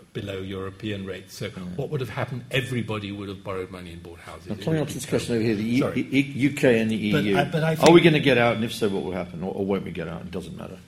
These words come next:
Speaker 1: Well, um, uh, I, I, it's absolutely... I mean, if you ask really, what does the European Union do?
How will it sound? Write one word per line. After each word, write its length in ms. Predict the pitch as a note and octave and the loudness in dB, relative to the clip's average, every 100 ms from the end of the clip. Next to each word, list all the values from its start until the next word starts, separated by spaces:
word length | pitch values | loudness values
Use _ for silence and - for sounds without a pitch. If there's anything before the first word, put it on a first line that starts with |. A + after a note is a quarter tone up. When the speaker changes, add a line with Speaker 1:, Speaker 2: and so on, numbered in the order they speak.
| - | -6
Speaker 1:
Well, 300 | G3 E3+ - - - - - | -2 -2 -4 -14 -20 -20 -8
um, 360 | E3+ D#3 D3 - - - - - - - - - - - - - - - | -4 -4 -6 -10 -16 -20 -20 -20 -20 -20 -20 -20 -20 -20 -20 -20 -20 -14
uh, 380 | - B2+ A#2 A2 - - - _ _ _ _ - | -10 -8 -8 -10 -14 -20 -20 _ _ _ _ -12
I, 40 | - - | -10 -8
I, 40 | C#3+ | -8
it's 420 | - D#3 - D#3 E3+ | -6 -8 -4 -4 -2
absolutely... 880 | D3+ D#3+ - E3 C#3+ C#3 C#3 C3 - - - - - - - - - | -2 -2 0 4 4 2 0 0 -4 -14 -20 -20 -20 -20 -20 -14 0
I 60 | |
mean, 140 | C#3 C#3+ | 2 4
if 100 | C#3+ | 6
you 100 | F#3 | 6
ask 220 | F#3+ - | 4 6
really, 160 | F3 | 6
what 220 | D#3+ F#3 F#3 | 6 4 2
does 180 | D#3+ | 0
the 60 | E3 | 0
European 520 | C#3+ C#3+ - C#3 A#2+ | 0 0 0 -2 0
Union 440 | B2 A#2 A2 G2+ F#2 | -2 0 0 -2 -4
do? 260 | G#2+ F2+ | -4 -4